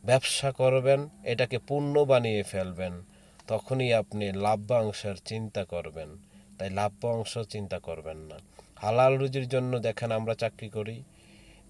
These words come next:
হালাল রুজির জন্য বেরিয়ে পড়েছি। আমরা হালাল রুজির চেষ্টা করতেছি, আমরা ধর্মকে পূর্ণ বানাই না।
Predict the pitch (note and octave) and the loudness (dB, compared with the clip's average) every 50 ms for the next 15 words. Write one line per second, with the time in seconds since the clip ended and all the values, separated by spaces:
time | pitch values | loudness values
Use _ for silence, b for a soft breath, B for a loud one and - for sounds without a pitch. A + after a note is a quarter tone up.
0 | - - - - A2+ A#2+ B2 B2+ B2 B2+ B2+ A#2 B2+ B2 A2+ A#2+ A#2+ A#2 A#2 A2 | -20 -14 -8 0 4 6 6 6 4 2 -2 -4 -4 -6 -4 -4 -2 -2 -2 -2
1 | G2 G#2 A2 G#2+ A2 A2 G#2 G2 - G2+ F2+ F2+ F2 - - - E2 - - - | -2 -2 -4 -4 -2 -4 -6 -6 -6 -8 -8 -8 -10 -10 -12 -12 -12 -18 -20 -20
2 | - - - B B B B - A2+ A#2+ A#2+ B2 G#2+ A2 A2+ A#2 A#2 A#2 A#2 A#2 | -20 -20 -20 B B B B -4 -2 2 2 2 4 4 4 6 6 4 4 0
3 | A#2+ A2+ A#2+ A#2 G#2 - A#2 A2+ G#2 - - - A2 G#2+ - A2 G2 - _ - | -4 -6 -6 -8 -6 -2 -2 -2 -2 -4 -4 -4 -4 -2 -2 -6 -8 -6 _ -8
4 | G#2 G2 - - G2+ G2 F#2+ b b b b b b b - A2 A2+ A#2 A2+ G2 | -6 -6 -4 -6 -8 -10 -12 b b b b b b b -6 2 2 2 2 2
5 | - A2 A#2 A#2+ B2+ B2+ B2+ C#3 C3 B2 - - B2 B2 A#2 A2+ b b b b | 0 4 6 6 6 6 4 2 2 2 2 -2 -4 -4 -4 -8 b b b b
6 | b b b - C#3 C#3+ C#3 C#3 C3+ C3 A#2+ A#2+ A2 G2+ F#2+ F#2 F2+ F2+ E2+ | b b b 0 0 2 2 4 2 4 4 4 2 4 2 -2 -4 -4 -6